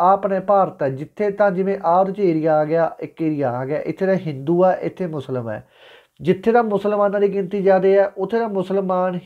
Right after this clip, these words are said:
ਹੀ ਕੈਂਡੀਡੇਟ ਉੱਠੂਗਾ ਵੋਟਾਂ ਦੇ ਵਿੱਚ।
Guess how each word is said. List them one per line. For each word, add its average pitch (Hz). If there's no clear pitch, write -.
ਹੀ 214
ਕੈਂਡੀਡੇਟ 180
ਉੱਠੂਗਾ 170
ਵੋਟਾਂ 147
ਦੇ 123
ਵਿੱਚ। 98